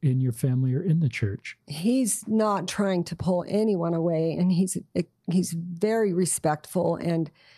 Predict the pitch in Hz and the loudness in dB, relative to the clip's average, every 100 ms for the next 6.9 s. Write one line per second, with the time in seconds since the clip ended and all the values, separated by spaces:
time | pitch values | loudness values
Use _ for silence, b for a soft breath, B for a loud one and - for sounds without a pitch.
0 | b b b b _ - - 190 185 180 | b b b b _ -10 -2 2 2 2
1 | 180 160 247 247 220 180 - - - 254 | 0 2 2 2 0 -2 -2 -6 0 2
2 | 277 - 214 185 170 170 - 220 226 208 | 2 2 2 2 2 0 0 2 2 2
3 | 190 - - - 196 226 196 - 208 202 | 2 -2 -8 0 2 2 0 0 -2 0
4 | 190 180 190 160 160 - 196 175 - - | 0 0 0 -2 -2 0 0 0 -2 -2
5 | 175 - 202 196 175 175 175 165 160 - | -2 0 0 0 0 0 0 0 -2 -4
6 | - b b b b - 196 185 | -8 b b b b -2 0 0